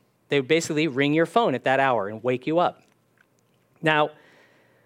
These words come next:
when you have been awakened suddenly out of sleep, are you looking your best? No, you're probably a bit inco-, incoherent. You would be ashamed to probably walk into a job interview that very second. You'd be like, "Oh, a little confused, a little dazed,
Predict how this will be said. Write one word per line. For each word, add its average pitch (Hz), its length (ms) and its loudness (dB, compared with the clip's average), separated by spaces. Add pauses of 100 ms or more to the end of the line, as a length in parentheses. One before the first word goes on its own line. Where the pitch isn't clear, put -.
(200)
when 247 200 2
you 339 240 4
have 254 260 0
been 240 160 2
awakened 196 640 2
suddenly 175 560 0
out 143 160 2
of 131 100 0
sleep, 139 480 -2
are 180 120 2
you 220 120 2
looking 247 380 -2
your 226 140 2
best? 170 580 -2 (2000)
No, 220 260 2
you're 220 180 2
probably 277 600 0
a 233 60 4
bit 214 220 0
inco-, 196 460 0 (120)
incoherent. 214 880 0 (280)
You 175 120 0
would 175 100 2
be 180 120 2
ashamed 190 560 0
to 196 80 -2
probably 185 500 0
walk 175 340 2
into 196 160 2
a 185 60 0
job 170 280 2
interview 185 340 2
that 170 220 2
very 160 320 2
second. 247 520 -2
You'd 147 120 -10
be 143 100 -2
like, 127 240 -4
"Oh, 180 260 -2
a - 60 -4
little 147 140 2
confused, 156 800 0
a - 20 -6
little 143 140 -2
dazed, 151 760 -2